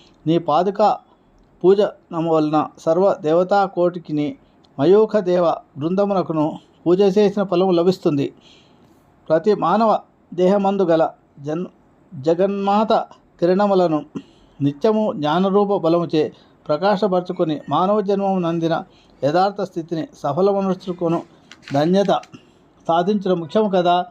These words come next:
ఉపాసన శక్తి లేని మందమతులకు ఏమాత్రము మీ కిరణాల యొక్క ప్రకాశం లభించదు కదా" అని ఈ శ్లోకంలోని ఆంతర్యం. ఈ శ్లోకాన్ని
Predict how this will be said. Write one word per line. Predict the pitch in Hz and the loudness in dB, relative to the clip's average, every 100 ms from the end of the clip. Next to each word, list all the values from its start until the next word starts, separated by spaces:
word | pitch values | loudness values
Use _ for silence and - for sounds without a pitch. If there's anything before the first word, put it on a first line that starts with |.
| _ _ _ - | _ _ _ -6
ఉపాసన | 156 214 233 220 | 0 0 0 -4
శక్తి | 202 190 190 | -6 -8 -2
లేని | 185 175 165 - | 0 0 -2 -6
మందమతులకు | 143 175 196 196 185 165 156 170 - _ _ - | -6 -2 -2 0 0 -2 -2 -4 -6 _ _ -2
ఏమాత్రము | 160 196 214 214 196 170 - _ _ _ _ - | 0 2 0 0 -2 -2 -8 _ _ _ _ -6
మీ | 170 170 - - - - _ _ - - | -2 0 -2 -12 -20 -20 _ _ -8 -2
కిరణాల | 170 202 214 190 156 - _ _ 175 | 0 2 2 0 -2 -8 _ _ -8
యొక్క | 180 | -4
ప్రకాశం | 175 170 208 202 147 - _ - | -2 0 0 0 -4 -6 _ -8
లభించదు | 139 180 190 175 | -2 0 2 0
కదా" | 165 160 165 - 147 | 0 2 2 0 -6
అని | 151 175 - | -8 -8 -6
ఈ | 156 | -6
శ్లోకంలోని | 151 165 170 185 170 165 147 - _ _ _ _ _ _ _ _ 131 | -2 -2 0 -2 0 0 0 -6 _ _ _ _ _ _ _ _ -4
ఆంతర్యం. | 165 170 151 127 123 _ - - _ _ _ _ _ _ _ - - _ _ _ _ - _ _ _ _ | 0 0 0 -2 -4 _ -20 -20 _ _ _ _ _ _ _ -20 -20 _ _ _ _ -20 _ _ _ _
ఈ | - 165 | -2 -2
శ్లోకాన్ని | 170 190 208 220 202 180 | 2 2 2 0 -2 -6